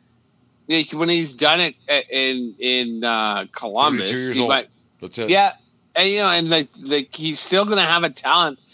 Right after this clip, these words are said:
Speaker 1: Like, he has, he has great skills. He, he has, but he's not the driver, and we know
Speaker 2: He'll have a
Speaker 1: this.
Speaker 2: fourteen
Speaker 1: The
Speaker 2: year, year career, did fucking nothing.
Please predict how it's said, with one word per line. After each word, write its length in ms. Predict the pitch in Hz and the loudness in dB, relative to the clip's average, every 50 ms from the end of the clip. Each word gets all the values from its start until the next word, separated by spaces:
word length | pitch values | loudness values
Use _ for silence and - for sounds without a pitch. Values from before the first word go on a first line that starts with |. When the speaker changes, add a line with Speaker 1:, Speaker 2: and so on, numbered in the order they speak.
| - - - _ - | -20 -20 -20 _ -2
Speaker 1:
Like, 160 | 139 139 131 | -2 -2 -2
he 220 | - 156 151 147 | 0 0 2 2
has, 280 | 160 165 165 160 139 120 | 4 4 4 4 2 2
he 220 | 123 131 139 139 139 | -2 -2 0 0 2
has 260 | 143 139 127 117 117 | 2 2 0 -4 -8
great 520 | - _ - - 117 147 165 190 196 - | -12 _ -12 -6 -2 0 0 0 -2 -6
skills. 720 | - - - - 139 151 165 147 113 98 95 101 107 120 - | -12 -16 -12 -6 -4 -2 -2 -2 -2 -2 -4 -8 -10 -12 -10
He, 300 | - 123 117 120 123 120 | -8 -6 -6 -6 -6 -8
he 300 | - 120 127 127 131 123 | -6 -6 -6 -4 -4 -4
has, 260 | 117 123 131 131 117 | -2 -2 -2 -4 -4
but 220 | 123 131 135 135 131 | -6 -6 -6 -6 -4
he's 200 | 123 123 123 135 | -4 -6 -6 -4
not 200 | 143 143 160 160 | -2 -2 -2 -2
the 100 | 196 185 | -6 -8
driver, 400 | 170 - 139 117 101 107 110 127 | -4 -2 -2 -2 -2 -2 -4 -6
and 160 | 135 139 135 | -6 -4 -4
we 120 | 135 131 | -4 -4
know 240 | 120 110 110 113 123 | -2 -2 -4 -4 -4
Speaker 2:
He'll 80 | 117 120 | -4 -4
have 40 | 117 | -6
a 20 | |
Speaker 1:
this. 120 | 113 98 - | -8 -10 -10
Speaker 2:
fourteen 540 | - - - 131 143 160 156 156 143 151 165 | -16 -12 -6 -4 -4 -4 -4 -6 -6 -2 0
Speaker 1:
The 140 | 196 175 | 0 0
Speaker 2:
year, 200 | 151 143 143 143 143 | 0 -4 -8 -10 -8
year 200 | 147 143 143 131 | -6 -6 -6 -6
career, 380 | - - - 123 135 135 139 | -8 -10 -10 -8 -6 -6 -6
did 200 | 123 117 107 85 | -6 -8 -8 -8
fucking 560 | - - - - 117 110 110 - 120 113 101 92 | -10 -16 -12 -10 -8 -8 -8 -8 -10 -10 -10 -10
nothing. 340 | 87 78 - - 71 62 | -10 -12 -14 -16 -20 -20